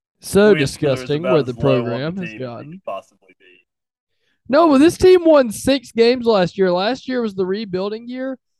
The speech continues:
Speaker 1: and they got curb stomped on Sunday or Saturday. And then to come out and say, "The guys were clearly pissed on practice on Sunday." Well, dadgum, son, I hope they were mad.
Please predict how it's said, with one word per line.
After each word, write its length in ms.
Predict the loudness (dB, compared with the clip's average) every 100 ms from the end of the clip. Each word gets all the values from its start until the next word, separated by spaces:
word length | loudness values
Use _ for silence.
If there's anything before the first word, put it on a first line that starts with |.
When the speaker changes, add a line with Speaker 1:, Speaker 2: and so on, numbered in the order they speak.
| _
Speaker 1:
and 180 | -4 -2
they 200 | 0 0
got 280 | 0 -2 -4 _ _
curb 500 | -6 0 4 2 2
stomped 560 | -10 -6 -6 -6 -14 _
on 220 | -6 -6 -6
Sunday 580 | -8 -8 -12 -14 -14 -14 _ _ _ _ _ _
or 160 | 0 0
Saturday. 680 | 2 2 2 0 -6 -8 -10 _ _ _ -4
And 180 | 0
then 440 | 2 2 2 0 -2
to 140 | -6
come 280 | -2 -2 0
out 220 | -2 -2
and 120 | -4 -4
say, 360 | -4 -2 -4 _ _
"The 120 | -10
guys 400 | -4 -2 -2 -2
were 140 | -8 -10
clearly 500 | -4 -2 0 -2 -6
pissed 500 | -4 -2 -2 -6 -8
on 440 | -6 -6 -10 -16 _ _ _ -6
practice 480 | -4 -4 -6 -10 -10
on 200 | -10 -8
Sunday." 480 | -8 -8 -8 -10 -10 _ _ _ -2
Well, 140 | -2
dadgum, 600 | 2 2 2 2 0 -2
son, 420 | -4 -2 -2 -2
I 180 | -2 0
hope 200 | 0 -2
they 200 | -2 -2
were 160 | 0 -4
mad. 420 | -4 -8 -8